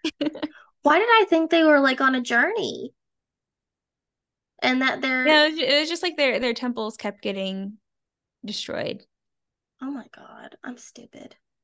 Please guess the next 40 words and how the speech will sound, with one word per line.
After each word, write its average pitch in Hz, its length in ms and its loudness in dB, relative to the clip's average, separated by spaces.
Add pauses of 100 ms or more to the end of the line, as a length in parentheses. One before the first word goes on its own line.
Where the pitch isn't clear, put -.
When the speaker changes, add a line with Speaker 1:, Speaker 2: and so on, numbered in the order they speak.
(340)
Speaker 2:
Well, 240 120 -4
then 240 220 -4
my 247 160 -2
whole 262 160 -8
joke 226 240 -4
doesn't 233 280 -6
work. 214 320 -4 (640)
Speaker 1:
<laughs> 294 220 -6
Speaker 2:
Let's 254 180 -2
see, 233 140 0
like, 226 240 -2
tell 254 200 0
that 269 160 0
to 247 100 -12
Joseph 240 360 -6
and 254 120 -4
Mary 214 300 -2
walking, 220 580 2
trying 226 240 -2
to 233 60 -6
find 220 500 -2
room 220 220 -4
at 233 100 -10
the 214 160 -8
inn. 196 300 -12 (1040)
Speaker 1:
Yeah. 202 400 -2 (1700)
Speaker 2:
That's 240 140 -16 (120)
not 240 160 2
as - 120 0
Speaker 1:
But, - 0 -
Speaker 2:
funny. - 360 -12 (840)
Speaker 1:
um, 247 400 -10 (720)
Speaker 2:
But - 160 -2
yeah, 214 180 0
he 269 200 0
was 262 160 -2
being 240 220 2
such 220 240 -6
a 233 100 -8
Speaker 1:
Uh, 277 60 2